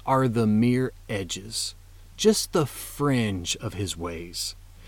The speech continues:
and how small a whisper we hear of him." In other words, no matter what you've heard or seen or read about God,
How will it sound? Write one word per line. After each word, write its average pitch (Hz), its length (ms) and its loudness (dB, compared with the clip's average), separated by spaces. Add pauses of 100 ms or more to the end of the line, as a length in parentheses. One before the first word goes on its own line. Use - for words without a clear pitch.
(120)
and 127 100 4
how 170 160 6
small 165 840 4
a 170 100 4
whisper 139 600 0
we 107 260 0
hear 95 240 -2
of - 140 -12
him." 90 260 -14 (1160)
In 135 120 6
other 185 140 12
words, 143 260 10
no 160 100 6
matter 185 260 8
what 147 220 8
you've 131 220 6
heard 165 340 4
or 127 120 -2
seen 151 400 2
or 123 160 2
read 127 220 4
about 120 340 0
God, 92 380 -4